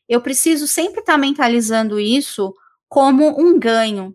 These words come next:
Eu preciso enxergar isso como um ganho, tá? Então, esse é um outro ponto importante. Tudo que nós formos fazer precisa ter um ganho, algo que realmente seja muito importante pra nós,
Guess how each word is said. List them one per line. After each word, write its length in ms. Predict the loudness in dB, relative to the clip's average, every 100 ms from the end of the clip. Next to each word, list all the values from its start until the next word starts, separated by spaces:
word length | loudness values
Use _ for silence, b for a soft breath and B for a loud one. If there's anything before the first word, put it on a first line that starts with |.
| -10
Eu 100 | -8
preciso 380 | -6 -4 -2 -2
enxergar 460 | -2 -2 0 0
isso 260 | 0 -4 -8
como 240 | -8 -6
um 140 | -6 -4
ganho, 400 | -4 -4 -10 -18 b b b _ _ -2
tá? 220 | 0 0
Então, 240 | 0 0
esse 240 | 2 2 2
é 40 |
um 60 | 2
outro 220 | 2 0
ponto 300 | -2 -2 -4
importante. 760 | -6 -8 -8 -8 -8 -10 -14 -18 b b _
Tudo 180 | -2 -2
que 140 | 0
nós 200 | 0 0
formos 360 | 0 0 0 0
fazer 760 | 0 0 0 2 2 2 -2 -8 b b b _ _ _
precisa 500 | -6 0 0 0 -2
ter 160 | -2
um 160 | -2 -2
ganho, 560 | -2 0 0 -2 -6 -10 _ _
algo 380 | 0 2 0 -6
que 160 | -8
realmente 640 | -4 -2 -2 -4 -6 -8 -8
seja 320 | -6 -4 -2
muito 320 | -2 -4 -6
importante 560 | -6 -6 -4 -6 -6 -8
pra 160 | -10
nós, 540 | -8 -6 -6 -6 -8